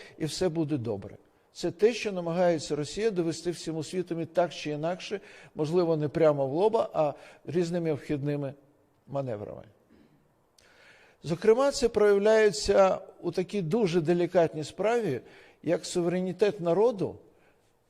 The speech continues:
над питаннями своєї культури, своєї пам'яті, своєї історії. Це не те, що є прямо, безпосередньо територія, де йде війна,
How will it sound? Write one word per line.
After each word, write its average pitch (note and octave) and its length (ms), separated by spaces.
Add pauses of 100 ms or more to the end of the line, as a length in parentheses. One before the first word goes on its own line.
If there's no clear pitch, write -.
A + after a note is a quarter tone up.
над D#3 260
питаннями G3 680
своєї F3 480
культури, F#3 720
своєї D#3+ 420
пам'яті, F#3 580
своєї D3 420
історії. G#2+ 580 (800)
Це C4+ 200
не C4 120
те, C4+ 180
що - 180
є A3 140
прямо, F3 800 (420)
безпосередньо E3 840 (640)
територія, D3+ 720
де A#2 200
йде D3 280
війна, C3+ 540